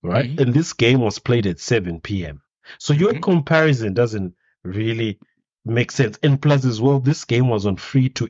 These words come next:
Speaker 1: air television. Not everyone has got paid subscription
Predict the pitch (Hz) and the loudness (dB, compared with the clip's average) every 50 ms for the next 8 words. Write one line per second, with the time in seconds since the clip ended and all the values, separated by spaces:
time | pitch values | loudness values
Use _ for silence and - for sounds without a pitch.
0 | _ - 107 123 127 120 117 - 110 95 90 85 90 92 85 82 76 - _ - | _ -4 0 2 2 2 0 -2 -4 -2 -2 -2 -4 -4 -4 -6 -10 -14 _ -20
1 | - _ _ - 113 123 147 160 160 - - - 165 151 139 127 113 104 104 92 | -20 _ _ 0 2 2 2 2 -2 -4 -2 0 2 2 4 2 2 2 0 -2
2 | - - 98 - - - - 123 120 107 - - 101 - - - - - 139 139 | -2 -4 -4 -4 -4 -2 0 0 0 0 -2 -4 -4 -4 -4 -8 0 0 0 0
3 | 139 - - 78 | 0 -2 -4 -4